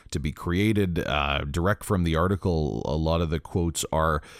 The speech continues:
"The fall twenty eighteen window was just never realistic," that we're oscillating from "this game is ruined and terrible" to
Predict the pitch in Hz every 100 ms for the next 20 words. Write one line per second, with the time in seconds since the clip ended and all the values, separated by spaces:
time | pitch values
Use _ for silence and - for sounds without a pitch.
0 | - - 80 76 123 120 - 117 107 95
1 | - 117 107 107 107 104 101 101 82 87
2 | 82 73 87 82 92 98 135 143 110 104
3 | 85 73 76 78 - 82 76 - - -
4 | 90 80 85 85 82 - 95 107 - 95
5 | 92 87 87 82 80 - - - - 110
6 | 90 85 80 76 - - 92 85 82 98
7 | 90 78 82 127 185 196 196 214 - 202
8 | 101 - 165 170 147 151 156 165 - -
9 | - - 127 113 107 107